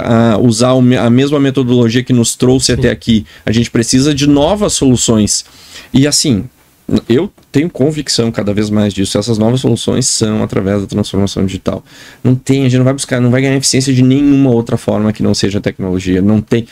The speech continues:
Speaker 1: a gente tem que abraçar nisso, tem que se abraçar nisso e entender que é, é, é a bola da vez, não tem o que fazer, tem que ir. Mas às vezes a gente não consegue construir pra organização um roadmap de transformação digital porque é intangível.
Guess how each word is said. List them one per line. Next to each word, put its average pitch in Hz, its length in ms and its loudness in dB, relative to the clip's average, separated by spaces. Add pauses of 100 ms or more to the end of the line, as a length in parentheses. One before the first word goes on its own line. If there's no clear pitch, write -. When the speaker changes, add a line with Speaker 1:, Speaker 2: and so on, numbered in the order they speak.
(240)
Speaker 1:
a - 40 0
gente 110 100 0
tem 147 100 -2
que 165 100 -2
abraçar 156 680 -2
nisso, 120 220 0
tem 117 100 0
que 113 60 -2
se 135 60 0
abraçar 135 400 -2
nisso 151 260 -2
e - 20 2
entender 147 380 0
que - 240 -2
é, - 240 -2
é, - 260 -2 (180)
é 466 120 0
a 330 60 2
bola 262 300 2
da 277 80 2
vez, 233 220 0
não 220 140 2
tem 214 260 0
o 247 40 0
que - 80 -12
fazer, 135 300 2
tem 156 220 -2
que 202 140 -4
ir. 240 220 2 (440)
Mas 139 360 -2 (880)
às 135 160 0
vezes 175 120 0
a - 20 4
gente 208 160 0
não 190 80 0
consegue 180 260 -2
construir 190 640 2
pra 180 160 0
organização 131 560 2
um 139 60 2
roadmap 131 380 2
de - 80 -14
transformação 120 540 0
digital 117 400 -2
porque 147 280 -2
é 131 40 2
intangível. 127 540 2